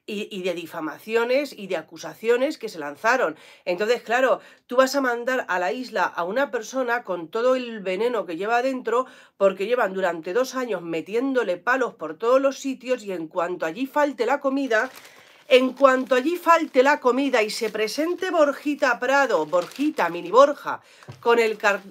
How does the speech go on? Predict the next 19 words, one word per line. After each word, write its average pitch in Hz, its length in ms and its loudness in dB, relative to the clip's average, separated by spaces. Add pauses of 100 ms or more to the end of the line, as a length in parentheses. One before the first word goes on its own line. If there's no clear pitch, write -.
(120)
cartel 269 580 0
de 214 160 0
vetados 185 640 2
que - 80 -10
han 202 160 -6
puesto 220 320 -4
en 196 140 -4
todas 233 280 0
las 208 160 -2
reacciones, 196 800 -4 (300)
una 277 240 6
serie 277 320 -2
de 254 80 2
fotografías, 214 920 -2 (300)
los 254 360 8
gafes 359 680 4
más 294 320 0
buscados, 190 800 -6
¿vale? 285 360 0